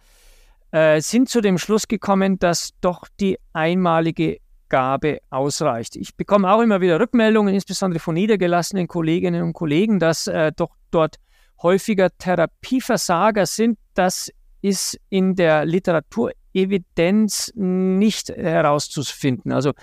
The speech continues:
wir haben das wirklich im Detail auch angeguckt und sind bei der Einmalgabe geblieben, weil die Evidenz, hochrangige Evidenz, das einfach so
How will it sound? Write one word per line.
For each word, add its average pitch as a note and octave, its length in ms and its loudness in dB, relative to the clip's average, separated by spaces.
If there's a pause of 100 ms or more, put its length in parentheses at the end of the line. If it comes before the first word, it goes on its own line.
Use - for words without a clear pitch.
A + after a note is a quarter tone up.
(360)
wir E3+ 120 4
haben G#3 100 4
das G3+ 160 2
wirklich A#3+ 320 2
im G3+ 140 0
Detail F3+ 460 0
auch E3+ 100 0
angeguckt G#3 720 -2
und F#3 500 0
sind G#3 240 0
bei F3+ 140 2
der E3 100 2
Einmalgabe E3+ 680 0
geblieben, E3+ 600 -2
weil D#3 320 0
die D#3 320 -2 (600)
Evidenz, F3+ 840 2
hochrangige F#3 640 0
Evidenz, D#3+ 580 -2
das D#3 160 -2
einfach C#3+ 280 -4
so C#3 320 -2